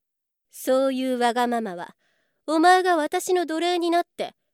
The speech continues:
愛着を感じるようになってから聞いてやるわ。今お前に求められるのは、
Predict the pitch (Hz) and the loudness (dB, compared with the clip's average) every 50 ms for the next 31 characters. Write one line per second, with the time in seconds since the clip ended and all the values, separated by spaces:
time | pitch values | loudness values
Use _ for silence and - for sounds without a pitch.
0 | _ _ _ _ _ _ - 226 240 285 339 349 - 349 330 - 339 330 330 - | _ _ _ _ _ _ 2 4 4 4 4 2 -2 -4 -4 -2 -4 -4 -4 -2
1 | 349 339 349 381 370 - 403 370 392 370 392 392 359 302 208 202 220 - - 180 | 0 2 2 2 2 0 0 0 0 0 0 0 0 -2 -2 -2 -4 -6 -8 -12
2 | - 165 156 165 - - - 226 214 - 220 208 214 214 202 175 160 165 220 285 | -10 -10 -12 -12 -14 -12 -10 -10 -6 -4 -4 -4 -4 -6 -8 -10 -12 -14 -16 -20
3 | _ _ _ _ _ _ _ _ _ _ _ _ _ _ _ _ _ _ _ _ | _ _ _ _ _ _ _ _ _ _ _ _ _ _ _ _ _ _ _ _
4 | _ _ _ _ _ _ _ _ _ - 349 370 359 370 339 311 262 262 277 294 | _ _ _ _ _ _ _ _ _ 0 2 4 6 6 6 6 4 2 0 0
5 | 302 311 311 302 302 294 285 285 285 - 330 320 320 311 311 311 302 302 285 269 | 2 2 2 2 0 2 2 0 0 2 2 2 2 2 2 2 0 0 -2 -2
6 | 233 185 170 170 - - | -4 -6 -8 -12 -16 -18